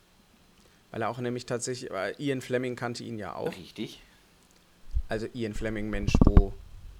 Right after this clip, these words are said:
Speaker 1: James Bond geschrieben haben, getat. Das war übrigens die korrekte Vergangenheit. Also dieser Satz war grammatikalisch vollkommen in Ordnung.
Speaker 2: Ja, vollkommen richtig.
Speaker 1: Im Alter von über neunzig hat er dann nochmal zwei Metal-Alben aufgenommen, unter anderem ein Weihnachts-Metal-Album.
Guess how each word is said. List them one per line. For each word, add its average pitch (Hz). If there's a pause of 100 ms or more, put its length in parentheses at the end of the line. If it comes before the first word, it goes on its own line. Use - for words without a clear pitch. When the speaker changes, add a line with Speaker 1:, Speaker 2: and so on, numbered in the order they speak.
Speaker 1:
James 113
Bond -
geschrieben 113
haben, 110
getat. 113 (2000)
Das 175
war 170
übrigens 143
die -
korrekte 120
Vergangenheit. 101
Also 117
dieser 120
Satz 120
war 120
grammatikalisch 110
vollkommen 110
in 104
Ordnung. -
Speaker 2:
Ja, 90
vollkommen 87
richtig. 90 (1200)
Speaker 1:
Im 143
Alter 147
von 147
über 170
neunzig 151
hat 151
er 151
dann 139
nochmal 135
zwei 117
Metal-Alben 135
aufgenommen, 143
unter 135
anderem 127
ein 117
Weihnachts-Metal-Album. 135